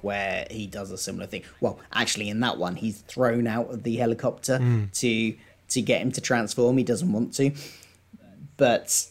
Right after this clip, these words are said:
Speaker 1: here it's deliberate. And then later on in the M C U, in Ragnarok,
Speaker 2: Yeah.
Speaker 1: it's kind of played for laughs because he does the same thing again and jumps out of a, an airship type thing,
Speaker 2: Mm.
Speaker 1: a spaceship,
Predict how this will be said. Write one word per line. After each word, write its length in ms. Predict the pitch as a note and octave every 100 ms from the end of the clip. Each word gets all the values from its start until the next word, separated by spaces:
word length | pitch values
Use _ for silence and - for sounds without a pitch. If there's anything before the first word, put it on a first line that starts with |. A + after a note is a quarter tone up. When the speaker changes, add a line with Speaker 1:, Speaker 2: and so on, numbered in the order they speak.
| _
Speaker 1:
here 340 | D#3+ C3 A#2+ A2
it's 220 | G2+ - -
deliberate. 520 | - G#2+ G#2 F#2 F2 - -
And 140 | D#3+
then 180 | E3 E3
later 440 | E3+ E3+ C#3 C3+
on 420 | D#3+ G2+ G2+ A#2+ - _
in 180 | B2+ A#2
the 100 | A2+
M 140 | A2
C 140 | G#2+ A#2+
U, 300 | A#2+ C3+ A#2
in 240 | G2 G#2+
Ragnarok, 800 | A#2+ C#3+ C#3+ G#2+ G2 F2+ F#2+ - -
Speaker 2:
Yeah. 360 | A#2 G#2+ G#2 -
Speaker 1:
it's 220 | A#2 -
kind 240 | - B2
of 200 | A2+ G#2 -
played 300 | C3+ A#2 A2+
for 140 | A#2+
laughs 440 | A2+ B2+ A#2 - -
because 500 | - - A2+ G#2 - - -
he 40 | B2
does 220 | C3+ A#2+
the 80 | -
same 300 | A#2 B2 A#2
thing 180 | - A2+
again 360 | A2 G#2 C3+ A2
and 100 | G#2
jumps 320 | A#2 F2 -
out 160 | A2 D2+
of 100 | G#2+
a, 280 | A2+ G#2+ G#2
an 220 | - G2+ G#2
airship 520 | A#2+ A#2 - G2+ -
type 240 | - F#2
thing, 240 | C3+ B2 G#2+
Speaker 2:
Mm. 40 |
Speaker 1:
a 40 | G2
spaceship, 580 | - A2 - G#2+ E2+